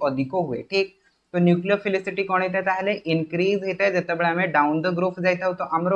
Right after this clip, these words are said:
କ'ଣ କ'ଣ ଆସିବ ଦେଖନ୍ତୁ, ଫାର୍ଷ୍ଟ ଫ୍ଲୋରିନ୍, ତାପରେ କ୍ଲୋରିନ୍, ତାପରେ ବ୍ରୋମିନ୍, ତାପରେ ଆୟୋଡିନ୍। ତ ସେଇ ଅନୁଯାୟୀ ଯଦି ଆମେ ଦେଖିବା, ଆୟୋଡିନ୍ଟା ଅଧିକ ତଳରେ ଆସୁଛି, ତ ଆୟୋଡିନ୍ର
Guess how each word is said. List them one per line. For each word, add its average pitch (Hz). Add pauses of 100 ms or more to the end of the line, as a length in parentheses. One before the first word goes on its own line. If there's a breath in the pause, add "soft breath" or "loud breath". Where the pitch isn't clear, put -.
(100)
କ'ଣ 180 (100)
କ'ଣ 185
ଆସିବ 180
ଦେଖନ୍ତୁ, 180 (560)
ଫାର୍ଷ୍ଟ 185 (360)
ଫ୍ଲୋରିନ୍, 180
ତାପରେ 175
କ୍ଲୋରିନ୍, 175
ତାପରେ 165
ବ୍ରୋମିନ୍, 156
ତାପରେ 190 (140)
ଆୟୋଡିନ୍। 202
ତ 202 (140)
ସେଇ 185
ଅନୁଯାୟୀ 190
ଯଦି 190
ଆମେ 190
ଦେଖିବା, 165 (120)
ଆୟୋଡିନ୍ଟା 180
ଅଧିକ 170 (120)
ତଳରେ 190
ଆସୁଛି, 190
ତ 180 (160)
ଆୟୋଡିନ୍ର 175